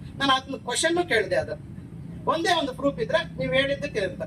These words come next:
ಆಯ್ತು. ನಾನು ಒಂದು ವಾರ ಹೇಳಿದ್ದೀನಿ ಅವ್ರಿಗೆ, ಒಂದು ವಾರದಲ್ಲಿ ಅದನ್ನ ರಿವೋಕ್, ವಾರದಲ್ಲಿ ನಿಮ್ದು ಎವಿಡೆನ್ಸ್ ಕೇಳಿದ್ದೀನಿ, ಕೊಡ್ಲಿಲ್ಲ ಅಂದ್ರೆ ರಿವೋಕ್ ಮಾಡೋಣ, ನಿಮ್ ಜಿಲ್ಲಾಧ್ಯಕ್ಷರ ಹತ್ರ ಇಂದ ಒಂದ್ ಲೆಟರ್ ತಗೊಂಡ್ಬನ್ನಿ ಅಂದ್ರೆ.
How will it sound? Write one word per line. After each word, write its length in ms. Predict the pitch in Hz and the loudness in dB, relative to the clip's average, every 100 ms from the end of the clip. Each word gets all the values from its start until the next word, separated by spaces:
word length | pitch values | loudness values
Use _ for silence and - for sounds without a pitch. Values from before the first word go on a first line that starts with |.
| - - | -8 -4
ಆಯ್ತು. 280 | 254 269 262 | 0 0 0
ನಾನು 160 | 233 214 | -2 -2
ಒಂದು 180 | 208 196 | 0 4
ವಾರ 240 | 226 262 | 4 4
ಹೇಳಿದ್ದೀನಿ 420 | 240 226 214 202 | 0 0 2 2
ಅವ್ರಿಗೆ, 440 | 180 175 233 285 208 | 0 -2 -2 -2 -2
ಒಂದು 240 | 233 240 | 0 4
ವಾರದಲ್ಲಿ 640 | 214 254 285 277 277 285 | 6 6 4 0 2 4
ಅದನ್ನ 300 | 269 247 240 240 214 | 4 2 -2 -2 -2
ರಿವೋಕ್, 340 | 247 254 240 226 220 208 208 190 | 4 4 4 0 4 4 6 4
ವಾರದಲ್ಲಿ 540 | 190 262 269 269 269 | 4 2 0 -2 -4
ನಿಮ್ದು 420 | 247 226 214 196 175 - - - - - | -8 0 4 4 2 -8 -12 -10 -6 4
ಎವಿಡೆನ್ಸ್ 380 | 220 269 269 - | 4 4 0 0
ಕೇಳಿದ್ದೀನಿ, 680 | 220 202 208 277 208 - 302 | 0 0 -2 -4 -8 -4 0
ಕೊಡ್ಲಿಲ್ಲ 320 | 320 330 294 | 0 0 -4
ಅಂದ್ರೆ 240 | 285 277 | -4 -4
ರಿವೋಕ್ 280 | 262 254 220 | -2 -2 0
ಮಾಡೋಣ, 280 | 214 214 - 277 - | 2 2 0 -4 -4
ನಿಮ್ 120 | 311 | -4
ಜಿಲ್ಲಾಧ್ಯಕ್ಷರ 640 | 311 339 339 320 294 - 539 | -2 0 2 2 -2 -4 -4
ಹತ್ರ 120 | 494 | -4
ಇಂದ 140 | 494 | 0
ಒಂದ್ 180 | 285 226 | 2 4
ಲೆಟರ್ 260 | 220 - - | 2 2 2
ತಗೊಂಡ್ಬನ್ನಿ 500 | 233 208 175 156 147 | 4 4 0 -2 -4
ಅಂದ್ರೆ. 220 | 139 | -6